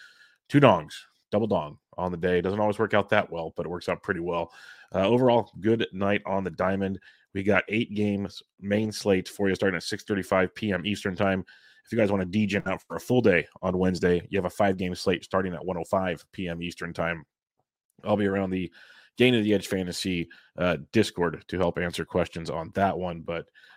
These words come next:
this will be previewing the eight-game main slate. Again, you can find me on Twitter at B D Entrek, B D E N T R E K,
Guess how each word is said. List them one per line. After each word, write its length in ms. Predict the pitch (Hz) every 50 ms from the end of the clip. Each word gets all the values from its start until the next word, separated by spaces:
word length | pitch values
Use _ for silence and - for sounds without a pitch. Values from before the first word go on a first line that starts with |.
| _ _ -
this 260 | - 104 95 - -
will 100 | 95 92
be 140 | 90 92 87
previewing 460 | - - 117 110 98 98 98 92 92
the 140 | 95 92 - -
eight-game 560 | 120 131 - - 87 85 80 76 78 78 - _ _
main 360 | 90 95 95 92 87 85 80 - _
slate. 480 | - - - - 98 104 104 101 98 - _ - - - - _ -
Again, 120 | - 98
you 60 | 92
can 80 | 90 85
find 180 | - 95 92 92
me 60 | 92
on 80 | 87
Twitter 200 | 82 - 92 92
at 140 | 92 87 80
B 140 | 95 90 87
D 120 | 87 87
Entrek, 300 | 92 92 104 98 87 -
B 160 | - 98 98 92
D 280 | 95 95 90 76 - -
E 220 | 90 98 - -
N 200 | 92 87 80 76
T 260 | - - - 98 85 82
R 200 | 90 87 82 76
E 200 | 87 92 85 -
K, 360 | - - 98 90 90 90